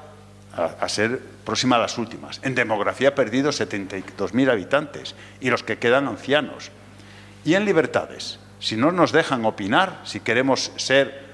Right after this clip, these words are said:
o no de la hermana Castilla, ni a Castilla tampoco. Es decir, se está pidiendo, déjenos opinar.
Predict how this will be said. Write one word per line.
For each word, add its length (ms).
o 160
no 240
de 120
la 120
hermana 480
Castilla, 680
ni 80
a 40
Castilla 320
tampoco. 640
Es 40
decir, 300
se 160
está 240
pidiendo, 380
déjenos 420
opinar. 640